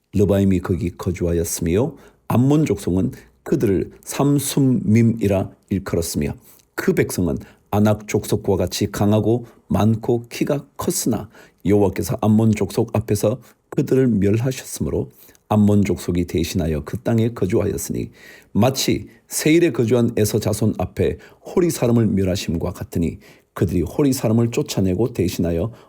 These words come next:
오늘까지 거기에 거주하였으며 또 갑돌에서 나온 갑돌 사람이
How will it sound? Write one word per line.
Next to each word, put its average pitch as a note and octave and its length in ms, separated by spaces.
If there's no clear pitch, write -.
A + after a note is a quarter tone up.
오늘까지 E2+ 600
거기에 F#2+ 460
거주하였으며 - 920
또 B2+ 180
갑돌에서 D3 560
나온 A#2+ 260
갑돌 A#2 400
사람이 G2 500